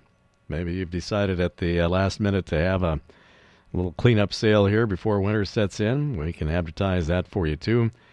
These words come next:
Um, moving sales, estate sales, that's all good too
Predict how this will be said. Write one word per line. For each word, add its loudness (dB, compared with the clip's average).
Um, 2
moving 2
sales, 2
estate 0
sales, 2
that's -4
all 2
good -2
too 0